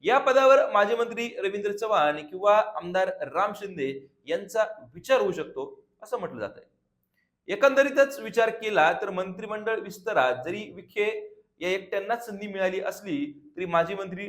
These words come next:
राम शिंदे यांना विधान परिषदेचे सभापतीपद किंवा भाजपचं प्रदेशाध्यक्षपद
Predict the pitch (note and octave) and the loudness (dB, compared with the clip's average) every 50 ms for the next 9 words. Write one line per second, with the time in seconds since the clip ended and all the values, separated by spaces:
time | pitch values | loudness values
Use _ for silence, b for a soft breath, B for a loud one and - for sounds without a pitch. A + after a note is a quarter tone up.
0 | - - - C#3 C3 C3 D3+ F#3 G#3+ G#3+ G#3 - G#3 G3 F#3+ D3+ B2 B2 C3+ C#3+ | -12 -6 -6 -6 -4 0 0 0 0 0 -2 -6 -8 -4 -2 -2 -2 -2 -2 -6
1 | - - _ _ _ - C3+ D3+ E3 D#3+ C#3 D3+ D3+ F3+ F#3 F3+ F3+ F3 D#3+ E3+ | -12 -18 _ _ _ -14 -8 -4 -4 -4 -2 -2 -2 -2 -2 -2 -6 -10 -12 -12
2 | D#3+ - D#3 D#3+ D#3+ D#3 E3 E3 D#3 - - C3+ B2+ C#3+ - - D#3+ E3 F#3 F3+ | -12 -14 -14 -14 -14 -12 -12 -14 -16 -12 -14 -12 -10 -10 -12 -14 -18 -20 -16 -12
3 | G3 G3 G3 - - _ _ _ _ _ E3+ F#3 F3+ F#3 - D3+ B2+ C#3 D#3+ D#3+ | -12 -12 -12 -14 -20 _ _ _ _ _ -4 -4 -4 -4 -6 -8 -6 -6 -6 -8
4 | D#3+ - - F3+ F3+ - - - _ _ _ - A3 B3 B3 A#3+ G#3+ G3+ F3 D3 | -8 -8 -8 -8 -8 -8 -10 -16 _ _ _ -4 -4 -2 0 0 -2 -2 -2 -6
5 | B2+ - - C3+ G#2 A#2 A#2+ | -8 -8 -10 -10 -8 -8 -8